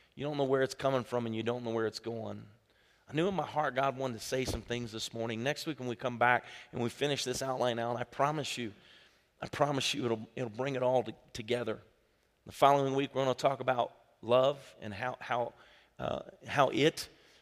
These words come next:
um, is to be reflected on within context of a community that together we are to be one. But today, I feel like God just wanted to really challenge us. You know,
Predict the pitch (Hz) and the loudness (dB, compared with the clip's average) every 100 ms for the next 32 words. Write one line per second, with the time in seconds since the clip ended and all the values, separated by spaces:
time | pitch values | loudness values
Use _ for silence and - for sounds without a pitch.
0 | _ - 104 107 - 123 - 120 120 107 | _ -6 -6 -6 -8 -8 -6 -4 -2 -4
1 | - _ 113 107 139 - 143 135 143 139 | -8 _ -10 0 0 2 2 2 0 -2
2 | 117 113 110 123 117 127 - 117 104 98 | -4 -6 -2 -2 0 -4 -2 -2 0 -2
3 | - - _ - 123 147 151 139 123 - | -4 -20 _ -4 -2 0 0 -2 -2 -4
4 | 110 98 151 156 151 143 - - _ _ | -4 2 2 2 -2 -6 -20 -20 _ _
5 | 123 123 113 107 104 117 98 98 - _ | 0 0 0 -2 -2 -2 -4 -10 -20 _
6 | _ _ _ _ _ _ _ _ _ _ | _ _ _ _ _ _ _ _ _ _
7 | _ _ _ _ _ _ _ _ _ - | _ _ _ _ _ _ _ _ _ -6
8 | - 127 147 147 135 135 - 156 139 123 | 2 6 6 6 4 0 2 6 6 6
9 | - - - 110 127 135 127 - 123 120 | 0 -16 -4 2 4 4 -2 -4 -4 -4
10 | 104 107 117 104 - 120 131 117 95 104 | -4 -4 -4 -6 -8 -6 -4 -2 -4 -8
11 | - - - - _ _ _ _ _ _ | -10 -16 -16 -20 _ _ _ _ _ _
12 | _ _ _ - 135 - | _ _ _ -16 -10 -10